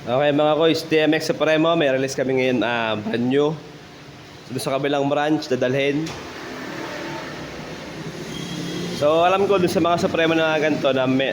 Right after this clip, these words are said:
na may bagong release or kumuha ng bago.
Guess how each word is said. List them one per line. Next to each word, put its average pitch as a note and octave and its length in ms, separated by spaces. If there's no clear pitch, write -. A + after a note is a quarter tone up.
na C3 80
may C3 400
bagong C3 320
release A#2+ 480
or B2 240
kumuha C3+ 320
ng A#2+ 160
bago. A2 400